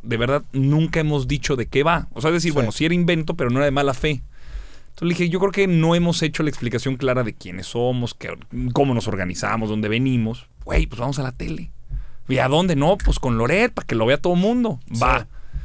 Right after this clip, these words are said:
Speaker 1: Y teníamos espacio para cuatro compañeros y a las once y media de la noche me cancelaron los tres.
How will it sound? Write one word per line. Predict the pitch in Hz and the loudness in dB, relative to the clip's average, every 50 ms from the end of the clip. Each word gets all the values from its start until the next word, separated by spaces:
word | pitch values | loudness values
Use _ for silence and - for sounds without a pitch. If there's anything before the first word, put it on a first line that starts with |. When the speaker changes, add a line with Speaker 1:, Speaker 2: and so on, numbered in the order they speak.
| - - - - - - - - - - - - - | -10 -12 -14 -16 -18 -18 -18 -18 -18 -18 -16 -10 -6
Speaker 1:
Y | - 139 123 | -4 -2 0
teníamos | - 143 151 165 185 185 | 0 2 2 2 2 2
espacio | 170 165 170 175 170 175 175 | 0 0 0 0 0 0 0
para | 170 156 127 | 0 0 0
cuatro | 117 151 151 165 156 | 0 0 0 0 0
compañeros | 156 147 - 147 147 151 156 165 156 | 0 0 2 2 2 2 2 2 0
y | |
a | 135 | 0
las | 113 117 - | 0 0 -2
once | 139 147 - - | -2 -2 -2 -2
y | 147 | 0
media | 143 147 | 0 0
de | 147 | 0
la | 139 123 | 0 0
noche | 113 120 120 - | 0 -2 -2 -2
me | 139 123 - | -4 -4 -4
cancelaron | - 98 - - - 113 117 117 | -6 -6 -8 -6 -6 -4 -4 -4
los | 110 113 - | -4 -6 -10
tres. | - - - - - - - - - - - | -6 -4 -4 -4 -4 -6 -12 -18 -20 -20 -20